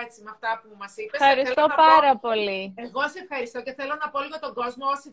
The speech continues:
Speaker 1: δεν, ε, μας, ε, άκουσαν, όσοι δεν πρόλαβαν, όσοι, ε, το έχασαν, θα ποστάρουμε το βίντεο, θα υπάρχει στο προφίλ μου και θα,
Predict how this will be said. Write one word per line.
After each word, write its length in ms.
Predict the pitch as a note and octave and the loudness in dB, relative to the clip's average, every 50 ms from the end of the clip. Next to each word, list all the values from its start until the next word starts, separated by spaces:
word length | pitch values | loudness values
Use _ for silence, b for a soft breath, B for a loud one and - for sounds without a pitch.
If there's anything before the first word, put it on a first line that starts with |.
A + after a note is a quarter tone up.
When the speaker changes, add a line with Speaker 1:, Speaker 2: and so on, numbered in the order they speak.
| C#4+ | -12
Speaker 1:
δεν, 120 | C#4 D4 D4+ D#4 D4+ C#4+ | -12 -12 -12 -10 -8 -8
ε, 60 | C4 A#3 | -8 -8
μας, 240 | A3+ A3+ - - - | -10 -12 -14 -14 -12
ε, 380 | A#3+ A3+ A3+ A3 A3 G#3+ - _ _ _ _ A3 A3+ A#3+ | -8 -6 -6 -6 -8 -10 -12 _ _ _ _ -4 -2 -2
άκουσαν, 380 | B3+ C4 C4+ B3+ - D4+ C#4+ C#4+ | -2 -4 -8 -16 -14 -14 -12 -12
όσοι 140 | C#4+ C#4 _ | -14 -14 _
δεν 180 | B3+ D4+ - - | -14 -14 -14 -12
πρόλαβαν, 500 | - C4+ B3+ B3+ B3+ C4 C4 C#4 C4+ C4+ C4 C4 | -12 -10 -8 -8 -8 -8 -8 -12 -12 -12 -12 -14
όσοι, 220 | C4+ C4+ - D4 C#4 C4+ C4 B3+ B3+ B3 A#3+ G3+ _ _ - | -14 -14 -16 -18 -16 -16 -14 -14 -14 -14 -14 _ _ _ -16
ε, 100 | A#3+ A3+ A3+ | -16 -14 -12
το 60 | A#3 A3+ A3+ | -10 -10 -10
έχασαν, 340 | A3+ C4+ C4 D4+ D4+ C#4+ _ | -10 -12 -14 -14 -14 -14 _
θα 80 | - C4+ | -16 -14
ποστάρουμε 540 | C4 B3 - - C#4+ C4+ C#4+ D4 C#4+ B3+ A#3+ | -14 -12 -6 -2 0 2 2 0 -2 -8 -12
το 220 | - - A#3 A3+ A3+ | -10 -10 -10 -10 -10
βίντεο, 320 | A#3 A3+ A3+ - B3+ C4+ | -10 -12 -12 -10 -10 -10
θα 120 | C4+ C#4+ B3+ B3 | -10 -10 -10 -8
υπάρχει 440 | - B3 B3 B3+ C4 - _ C4+ B3 A#3+ A3 G#3+ G#3 - | -4 -2 -2 -2 -4 -6 _ -20 -18 -14 -12 -12 -12 -14
στο 100 | - A3+ | -16 -18
προφίλ 400 | - G#3+ G#3 G#3+ - A#3 A#3 B3+ C#4+ | -18 -18 -20 -16 -14 -12 -10 -10 -12
μου 80 | D#4 D#4 | -14 -14
και 180 | - C4+ B3+ B3 A#3 _ _ _ _ _ _ _ | -8 -6 -6 -6 -6 _ _ _ _ _ _ _
θα, 200 | - C#4 - | -8 -4 -4